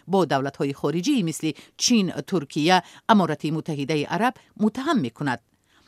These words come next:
به ادعای گلنورا کریمووا اکبر، خاله بچه او که تا اکتبر امسال شخص نزدیکترین و کفیل پیشرفت‌های تجارتی مادر و خواهرش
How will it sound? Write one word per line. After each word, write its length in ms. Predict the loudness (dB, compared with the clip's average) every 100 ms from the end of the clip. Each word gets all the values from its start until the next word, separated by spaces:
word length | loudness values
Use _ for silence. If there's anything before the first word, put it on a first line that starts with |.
| -4
به 180 | 2 4
ادعای 360 | 6 6 6 4
گلنورا 320 | 4 4 2
کریمووا 540 | 0 0 2 2 2 0
اکبر، 460 | -2 -2 2 2 2 -10 -20 _
خاله 340 | 0 2 2
بچه 400 | 0 -2 -2 -2
او 160 | 0 -2
که 140 | -2
تا 220 | -4 -2 -4
اکتبر 300 | -2 -2 0
امسال 380 | -2 0 2 2 -2 -6
شخص 340 | 0 0 2
نزدیکترین 840 | 0 2 0 -2 -6 -2 -2 0 0
و 80 | -2
کفیل 300 | -2 0 -2 -4 -12
پیشرفت‌های 720 | 0 0 0 -6 -6 -2 0 0
تجارتی 580 | -6 -6 -6 -4 -4
مادر 360 | -2 -4 -2 -2
و 80 | -2 -8
خواهرش 540 | _ -4 -4 -2 -4